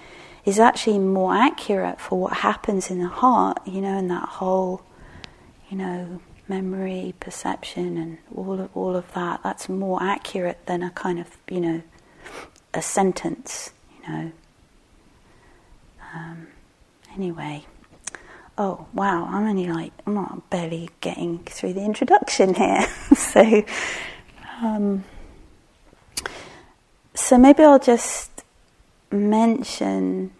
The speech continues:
something you also probably really know about, but something I think is, has been really helpful, and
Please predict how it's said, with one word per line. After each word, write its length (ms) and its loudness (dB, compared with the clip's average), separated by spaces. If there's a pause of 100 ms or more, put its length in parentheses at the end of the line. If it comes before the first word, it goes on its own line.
(240)
something 460 -2
you 200 2
also 340 2
probably 440 0
really 260 -2
know 240 2
about, 560 -4 (680)
but 200 2
something 380 2
I 100 -2
think 360 -2
is, 320 -8
has 200 -6
been 460 -4 (180)
really 260 8
helpful, 640 2
and 360 -2